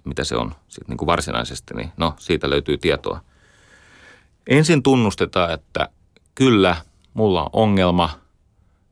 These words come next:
mä oon täysin avuton sen edessä ja mä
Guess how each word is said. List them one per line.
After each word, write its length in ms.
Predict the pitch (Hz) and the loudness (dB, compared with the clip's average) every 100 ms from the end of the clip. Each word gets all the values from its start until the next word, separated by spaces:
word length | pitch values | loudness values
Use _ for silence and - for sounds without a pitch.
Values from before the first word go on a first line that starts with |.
| - | -10
mä 60 | |
oon 100 | 85 - | -10 -2
täysin 400 | 101 87 76 - - | 0 0 -2 -6 -4
avuton 440 | 90 82 - - | -2 -2 -4 -12
sen 140 | - - | -12 -4
edessä 480 | 101 90 76 - 71 - _ _ _ _ _ _ _ _ _ _ _ _ _ _ _ _ _ - | 0 0 -2 -4 -6 -8 _ _ _ _ _ _ _ _ _ _ _ _ _ _ _ _ _ -10
ja 80 | |
mä 160 | 82 | -8